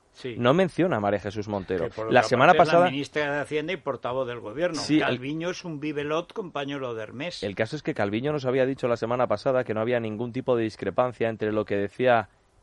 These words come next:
Speaker 2: ella y lo que decía María Jesús Montero, porque las dos, los dos discursos eran complementarios, decían lo mismo, pero Ángel Gabilondo no menciona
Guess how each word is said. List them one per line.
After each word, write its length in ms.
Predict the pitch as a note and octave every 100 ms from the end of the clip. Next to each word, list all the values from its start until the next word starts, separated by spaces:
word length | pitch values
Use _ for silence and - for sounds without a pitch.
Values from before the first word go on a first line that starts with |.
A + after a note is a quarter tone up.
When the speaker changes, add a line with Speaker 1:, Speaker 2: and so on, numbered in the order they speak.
| -
Speaker 2:
ella 400 | C3+ B2 B2+ -
y 120 | A2+
lo 140 | A2 G#2+
que 120 | G#2+
decía 340 | G#2 F#2+ B2
María 200 | C3 A2+ G2
Jesús 300 | G#2+ B2 A2+
Montero, 400 | G#2+ G#2 F3+ B2
porque 260 | G#2 G#2+
las 180 | G2 G2
dos, 240 | A#2+ C#3+ G#2
los 140 | F#2+
dos 140 | A2 G#2+
discursos 540 | A#2+ - C3+ D3+ -
eran 180 | B2+ C3
complementarios, 680 | C3 A2+ A2 G#2+ A#2 C3 A#2
decían 260 | - A#2
lo 60 | G#2+
mismo, 220 | C3 B2+ G2+
pero 140 | G2+
Ángel 180 | G#2 C#3+
Gabilondo 400 | D3 A#2+ C#3 D#3
no 160 | A#2
menciona 560 | C#3 C3+ - G#2+ C#3+ F2+